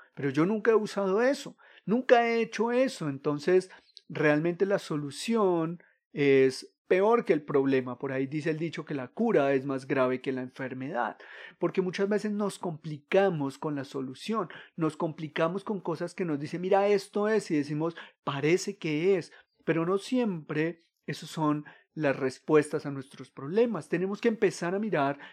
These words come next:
lo sencillo para empezar a darnos cuenta que los problemas muchas veces tienen una solución con aspectos simples que no necesitamos. David no necesitaba esa armadura. Si él hubiera ido a pelear con la armadura, de seguro en el primer intento hubiera perdido. Era una armadura pesada.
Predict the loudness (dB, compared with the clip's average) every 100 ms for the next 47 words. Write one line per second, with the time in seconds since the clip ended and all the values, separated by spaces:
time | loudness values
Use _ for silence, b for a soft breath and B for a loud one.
0 | B -2 0 -2 -4 -6 -2 -2 -2 -4
1 | -2 -2 -4 -4 -6 -10 -10 -6 -4 -2
2 | -4 -10 -4 -2 -2 -4 -8 -8 -8 0
3 | 2 4 2 0 -4 -6 -4 -2 -2 -2
4 | -4 B B B 4 6 6 0 -4 -2
5 | -2 -2 -2 -2 -2 0 -4 -6 -6 -8
6 | -8 -10 -4 -4 -2 -4 -4 0 0 -2
7 | b b _ _ 2 4 4 2 -2 -8
8 | -6 -2 -2 -4 -12 B B 2 4 4
9 | 2 0 -2 -2 -4 0 2 2 -2 -2
10 | -2 0 0 2 2 2 0 0 2 2
11 | 2 2 0 0 -4 -2 -2 -2 2 2
12 | 0 B B 0 0 2 -2 2 2 2
13 | 2 0 2 2 0 -2 -2 -2 0 0
14 | 0 -4 -4 -2 0 0 0 -2 -4 -4
15 | -6 -4 -6 -6 -6 2 6 8